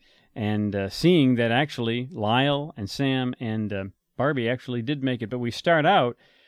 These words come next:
with Barbie going, uh, spelunking down the, down the pit, trying to find out where the, the bottom is. Now, I thought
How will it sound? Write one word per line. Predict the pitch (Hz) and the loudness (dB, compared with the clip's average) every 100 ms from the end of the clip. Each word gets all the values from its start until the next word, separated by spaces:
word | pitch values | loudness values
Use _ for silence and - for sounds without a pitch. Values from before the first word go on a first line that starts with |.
| _ _ _ _ _ | _ _ _ _ _
with | 131 139 135 - | 2 4 4 0
Barbie | 131 139 170 147 | -2 2 2 2
going, | 131 135 135 127 123 | 4 4 4 4 2
uh, | 120 117 113 113 104 | 2 0 -2 -2 -6
spelunking | - 147 233 151 113 | 0 4 4 2 0
down | 110 113 113 | 0 0 0
the, | 107 104 107 117 120 | -2 -2 -4 -8 -8
down | 110 110 | -6 -4
the | 104 | -4
pit, | 117 - | -6 -4
trying | 113 113 | -4 -4
to | |
find | - 113 110 | -4 -4 -2
out | 107 | -4
where | 110 107 | -4 -4
the, | 107 104 | -4 -6
the | 104 101 | -6 -4
bottom | 110 127 104 | -2 0 -2
is. | 98 110 | -6 -6
Now, | 113 | -6
I | 131 208 | -4 -6
thought | - 120 110 | -4 -6 -6